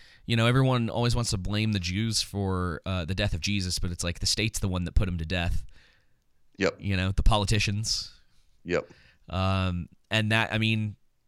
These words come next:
Speaker 1: uh, it, it kind of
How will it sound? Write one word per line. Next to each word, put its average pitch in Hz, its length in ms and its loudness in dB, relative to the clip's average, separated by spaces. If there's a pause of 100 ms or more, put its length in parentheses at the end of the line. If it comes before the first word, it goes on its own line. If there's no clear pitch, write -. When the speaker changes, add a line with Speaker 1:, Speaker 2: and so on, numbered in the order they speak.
(420)
Speaker 1:
uh, 67 220 -8 (840)
it, 107 180 -4 (320)
it 117 120 -4
kind 120 200 0
of 110 260 -6